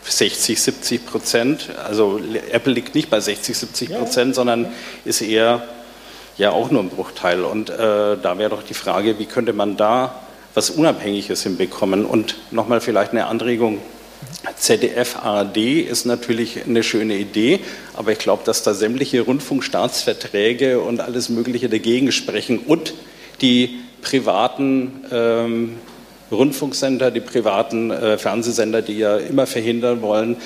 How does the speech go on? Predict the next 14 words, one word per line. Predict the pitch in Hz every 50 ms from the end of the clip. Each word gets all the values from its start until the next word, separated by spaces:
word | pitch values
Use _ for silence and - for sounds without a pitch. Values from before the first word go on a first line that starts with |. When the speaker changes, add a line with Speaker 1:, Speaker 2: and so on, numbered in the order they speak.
| - - -
Speaker 1:
dass | 104 - - -
A | - 113 107
R | 98
D, | 98 - 117 120
Z | 120 - 120 120 107 -
D | 107 87
F | 73 104 117 - - - - - - - - - - - - - - -
eigene | 110 117 120 117 - 117 113 117 117 117 113 117 - - - - - - -
journalistische | - - 117 107 104 104 98 117 - - - 120 - - 92
Angebote | - 107 110 123 - - 95 101 - 107
machen, | 101 95 90 - - 98 92 139 127 - - - - - - - - - - - - - -
finanziert | - - 131 123 117 110 113 - - - 151 147 -
mit | 139 135 - - - - - - - - - - - - _ - - - - - -
Gebührengeldern. | - 113 104 123 113 101 90 85 87 85 85 85 85 90 90